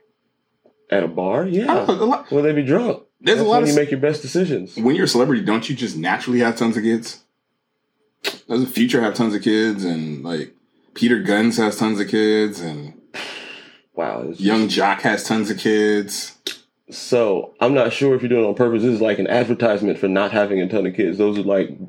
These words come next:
Speaker 1: four of the worst examples of parents, father figures, and or, like, decision making when deciding how many
Speaker 2: I mean, it could,
Speaker 1: children.
Speaker 2: it could have been an
Speaker 1: Yeah.
Speaker 2: alternative motive. Like, hey,
Speaker 1: You went from
Speaker 2: man.
Speaker 1: Nick Cannon to Future. Like, I didn't think it could get worse.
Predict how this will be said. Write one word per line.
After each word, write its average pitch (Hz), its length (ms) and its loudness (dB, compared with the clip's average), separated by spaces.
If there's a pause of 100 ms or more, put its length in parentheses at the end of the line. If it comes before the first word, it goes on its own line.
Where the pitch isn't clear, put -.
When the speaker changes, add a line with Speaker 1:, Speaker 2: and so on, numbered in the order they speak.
(160)
Speaker 1:
four 110 340 2
of 101 160 -2
the 107 100 2
worst 104 500 -2 (640)
examples 101 800 0
of 85 400 -2 (540)
parents, 113 640 -2 (220)
father 104 400 0
figures, 101 500 0
and 101 320 2
or, 101 180 2
like, 92 340 0 (320)
decision 113 600 0
making 98 460 2
when 85 260 -2
deciding 98 500 0
how 104 120 -4
many 98 280 -2
Speaker 2:
I 233 60 4
mean, 285 100 0
it - 20 -2
could, 131 160 4
Speaker 1:
children. - 160 -4 (260)
Speaker 2:
it 302 80 0
could - 120 0
have 254 60 2
been - 40 2
an 175 60 2
Speaker 1:
Yeah. 143 60 2
Speaker 2:
alternative 120 400 0
motive. 107 300 -6 (200)
Like, 95 140 -6
hey, 104 120 -4
Speaker 1:
You 117 160 2
went 107 140 2
from 101 120 0
Speaker 2:
man. 107 100 2
Speaker 1:
Nick 135 180 0
Cannon 117 400 0
to 104 180 -2
Future. 127 380 -4
Like, 110 100 2
I 113 80 4
didn't 139 240 2
think 135 180 0
it 113 60 -4
could 98 140 -8
get 110 160 0
worse. - 420 -4